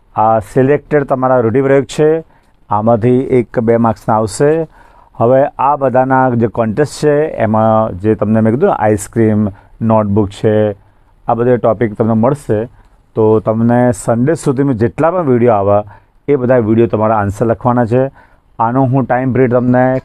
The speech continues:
કાલે સાંજે અગિયાર વાગ્યા સુધીમાં આપવાનો છે.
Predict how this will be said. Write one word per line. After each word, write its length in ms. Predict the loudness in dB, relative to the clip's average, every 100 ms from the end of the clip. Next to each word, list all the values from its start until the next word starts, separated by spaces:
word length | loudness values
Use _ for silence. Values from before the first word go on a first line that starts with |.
| _
કાલે 540 | 0 0 2 4 4
સાંજે 640 | 0 -4 -2 0 2 2 2
અગિયાર 360 | 0 -2 0 2
વાગ્યા 220 | 2 0
સુધીમાં 400 | -2 -2 0 0
આપવાનો 400 | -2 -4 -4 -4
છે. 200 | -8 -12